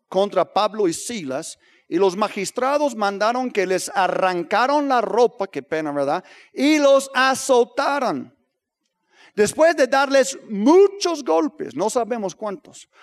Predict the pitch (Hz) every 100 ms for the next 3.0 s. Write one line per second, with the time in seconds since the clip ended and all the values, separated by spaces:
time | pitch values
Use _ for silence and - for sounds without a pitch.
0 | - 190 185 202 254 330 240 220 202 202
1 | 196 165 220 247 208 151 208 233 240 196
2 | 160 180 185 208 185 170 180 262 180 -